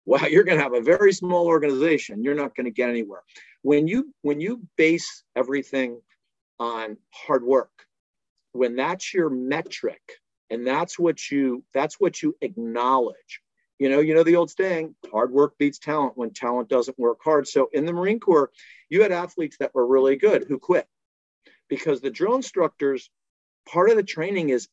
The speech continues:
"I'm going to get you very uncomfortable. I wanna see what you got when the chips are down,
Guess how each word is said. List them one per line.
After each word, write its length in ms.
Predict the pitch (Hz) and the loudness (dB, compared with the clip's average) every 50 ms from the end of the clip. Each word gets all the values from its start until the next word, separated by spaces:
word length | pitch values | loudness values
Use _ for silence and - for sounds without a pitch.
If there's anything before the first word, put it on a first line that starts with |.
| _ - | _ -6
"I'm 340 | 135 143 160 190 208 208 190 | -4 -2 0 0 0 0 2
going 300 | 175 180 180 175 170 165 | 2 2 2 2 0 -4
to 120 | - 151 | -6 -10
get 560 | 127 117 - 143 143 143 156 151 - - - | -12 -4 0 2 2 2 2 0 -4 -10 -8
you 380 | - 123 120 120 117 113 113 - _ _ _ | -2 0 2 2 2 0 -2 -6 _ _ _
very 640 | 113 110 117 131 131 127 131 135 139 135 131 131 127 - | -10 -4 0 0 2 2 2 2 2 0 0 -4 -8 -12
uncomfortable. 960 | - 127 123 120 - - - 123 120 117 - _ - 131 110 101 104 95 - - _ _ _ _ _ _ _ - | -10 -10 -10 -10 -8 -6 -4 -4 -4 -4 -6 _ -6 -6 -4 -4 -8 -10 -10 -14 _ _ _ _ _ _ _ -2
I 320 | 202 226 - 160 180 220 | 0 2 2 4 4 2
wanna 400 | 233 226 220 208 202 202 202 202 | 2 2 0 -2 -2 -2 -4 -6
see 760 | 190 - - - 170 170 151 139 120 117 110 107 104 101 101 _ _ _ _ - | -8 -8 -6 -2 2 2 4 4 2 0 -2 -4 -8 -10 -14 _ _ _ _ -12
what 400 | 110 113 123 131 135 - - - | -4 -2 -2 -2 -2 -6 -8 -8
you 100 | 143 113 | -8 -6
got 260 | - - 123 107 - - - _ _ _ _ _ _ _ _ _ _ _ _ _ _ _ _ _ _ _ - | -4 -4 -4 -4 -6 -10 -14 _ _ _ _ _ _ _ _ _ _ _ _ _ _ _ _ _ _ _ -4
when 200 | 131 135 135 143 | -2 -2 -2 -2
the 80 | 135 | -4
chips 480 | 127 - - - 147 127 - - - - | -4 -6 -2 0 0 0 0 -2 -4 -2
are 140 | 131 123 - - | -2 -2 -4 -6
down, 320 | 127 117 110 107 104 - | -8 -8 -8 -10 -14 -18